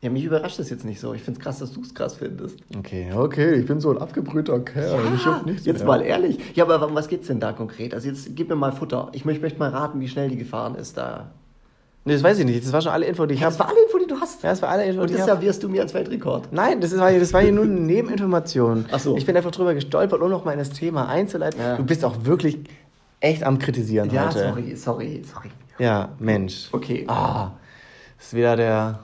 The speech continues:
Speaker 2: ist wieder der Hass-Podcast hier. Nein, ich hab einen coolen Weltrekord. Das ist, würde ich sagen, ein richtig klassischer Guinness-Buch World Record,
Speaker 1: Mhm.
Speaker 2: weil das ist so ein Weltrekord,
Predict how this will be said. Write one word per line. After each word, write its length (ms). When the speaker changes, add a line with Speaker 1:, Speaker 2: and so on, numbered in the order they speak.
Speaker 2:
ist 80
wieder 160
der 180
Hass-Podcast 680
hier. 120
Nein, 200
ich 100
hab 60
einen 100
coolen 180
Weltrekord. 540
Das 140
ist, 180
würde 160
ich 80
sagen, 440
ein 140
richtig 720
klassischer 720
Guinness-Buch 760
World 320
Record, 640
Speaker 1:
Mhm. 220
Speaker 2:
weil 100
das 120
ist 120
so 80
ein 160
Weltrekord, 680